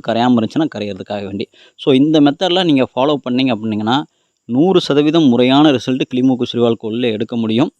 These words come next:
நம்மளோட வீடியோஸ் பிடிச்சிருச்சுன்னா மறக்காம நம்ம சேனலை சப்ஸ்கிரைப் பண்ணிக்கோங்க. கூடயே பெல் ஐகான் பட்டனையும் கிளிக் பண்ணிக்கோங்க. உங்களுக்கு இது மாதிரியான வீடியோக்கள் வந்துட்டு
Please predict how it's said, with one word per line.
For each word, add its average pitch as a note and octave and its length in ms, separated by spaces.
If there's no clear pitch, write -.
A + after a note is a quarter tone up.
நம்மளோட A2 320
வீடியோஸ் D3+ 300
பிடிச்சிருச்சுன்னா C3 560
மறக்காம B2+ 360
நம்ம A#2 180
சேனலை B2 240
சப்ஸ்கிரைப் B2 400
பண்ணிக்கோங்க. G#2+ 360
கூடயே D3 240
பெல் C3 240
ஐகான் B2 240
பட்டனையும் A2+ 340
கிளிக் A2+ 180
பண்ணிக்கோங்க. A2 360
உங்களுக்கு B2 360
இது A#2+ 140
மாதிரியான B2+ 400
வீடியோக்கள் C3+ 480
வந்துட்டு A#2 260